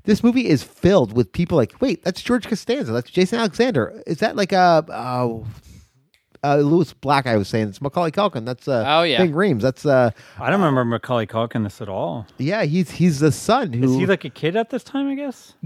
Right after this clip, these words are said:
Speaker 1: Yeah, yeah, yeah, yeah. He, it's a, yeah, I think it's, like, nineteen ninety. This
Speaker 3: Like,
Speaker 1: movie
Speaker 3: is this
Speaker 1: came
Speaker 3: the good
Speaker 1: out.
Speaker 3: son, Macaulay Culkin?
Speaker 1: No, he was, like, a child. 'Cause I,
Speaker 2: So
Speaker 1: I,
Speaker 2: just before that, though.
Speaker 1: his child died, uh,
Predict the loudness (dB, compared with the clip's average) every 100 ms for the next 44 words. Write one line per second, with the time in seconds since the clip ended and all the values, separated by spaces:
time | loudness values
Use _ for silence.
0 | -12 -2 0 2 2 2 0 0 -2 -2
1 | -2 -2 -4 -4 -2 -2 -4 -6 -8 -10
2 | -10 -8 -6 -4 -4 0 0 0 0 -2
3 | 0 0 0 0 0 0 -4 -4 -4 -4
4 | -4 -6 -6 -8 -4 0 2 2 2 0
5 | -2 -4 -2 0 0 -2 -6 -14 _ _
6 | _ _ _ -6 -4 0 2 2 2 2
7 | 0 -2 -6 -4 -2 -2 -4 -12 -12 -2
8 | 0 0 0 2 2 2 2 2 4 2
9 | 0 -2 2 2